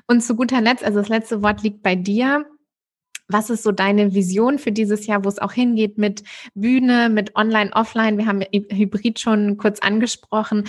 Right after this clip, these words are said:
Was wünschst du dir für das, was kommt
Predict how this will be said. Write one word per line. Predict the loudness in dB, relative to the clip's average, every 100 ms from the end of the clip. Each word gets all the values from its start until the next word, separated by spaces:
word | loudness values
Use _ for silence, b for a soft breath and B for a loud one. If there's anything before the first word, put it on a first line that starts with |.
| B B -2
Was | 0 2
wünschst | 0 0 -2 -4
du | -4
dir | 2 2 2
für | 0 0 2
das, | 2 -2 -2
was | -4 -4
kommt | -4 2 2 2 -2 -4 -10